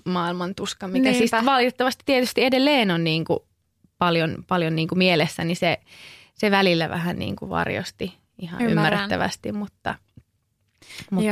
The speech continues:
Speaker 2: Joo.
Speaker 1: kaiken kaikkiaan siis oli ihanaa ja just, että me saatiin siskokset olla pitkästä aikaa taas yhdessä.
Speaker 2: Kolmisteen.
Speaker 1: Niin, se oli meidän, meidän trio sai olla kasassa, niin se oli ihanaa. Ja oli
Speaker 2: Ihanaa.
Speaker 1: ihana nähdä mun siskon poikaystävää ja
Speaker 2: Mm.
Speaker 1: niitten koiraa ja niitten just kavereita ja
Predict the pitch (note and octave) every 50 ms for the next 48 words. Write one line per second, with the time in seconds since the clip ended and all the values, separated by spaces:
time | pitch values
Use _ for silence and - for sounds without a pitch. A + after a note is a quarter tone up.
0 | G3+ G3 F#3+ F#3+ F#3+ G3 A#3 B3+ C#4 D4+ C4 A3+ G3+ G3 F#3+ F#3 - - - D#3+
1 | D3+ E3 F3 F3+ E3 E3+ - - E3 E3+ D#3+ - E3+ D#3+ D#3+ E3 D#3 B2+ C3+ -
2 | F#3+ G3+ - - _ _ _ _ _ _ _ _ _ _ - - _ _ _ _
3 | _ - F3 E3+ - - - F3+ - E3+ E3+ - - - - - - - F#3+ -
4 | - F#3+ - - - - - - - - - F#3+ F#3+ G3 G3 - _ - G3+ -
5 | - - G#3+ - - - G#3+ A3+ A3+ - A3+ A3 - - - - A3+ - - -
6 | G3+ G3 G#3+ G3+ - - - G#3+ - _ _ _ - A#3+ A3 G#3+ G#3 G#3+ G#3+ -
7 | - - A3+ A3+ A#3+ C#4+ C#4 C#4 C#4 C4+ B3+ B3 A#3+ A3+ B3+ A#3+ A#3+ A3+ A3+ A#3
8 | A#3 A3+ A3 G#3+ G#3+ - G#3 G#3 G3 G3+ - G#3 G#3 G#3 F#3+ E3+ E3+ F3 - F3
9 | E3 E3 E3 D#3 D#3+ - - - - _ _ - - - G3 F#3 - F#3 - -
10 | - - G3 F3+ - F#3 - - - - F3 - - - - - F#3+ G3 A3+ B3
11 | C#4 D#4+ F4+ F#4 F#4+ F4+ F4 F4+ F4+ E4+ - - - - - - - _ B3 C4
12 | C#4 D4 C#4 - C#4+ C#4 - - D#4 D4 - A#3 G3+ G3 - G3+ G3+ G3+ - -
13 | - G#3+ G#3+ G#3+ G#3+ G#3 G#3+ G#3 G3+ G#3 D#4+ D#4 D4 C#4 C4 B3 A#3 B3 B3+ -
14 | C4+ C#4 - - F#3 F3+ F3 F3+ F3 F3+ F3 F3 F3 F3+ F3+ F3 F3+ F3+ F3 F#3
15 | F#3 F#3 - - F#3+ F#3 F3 F3+ F3+ - - D#3+ D#3 D3+ D#3 D#3 D3+ D3 D3 -
16 | - - - - - -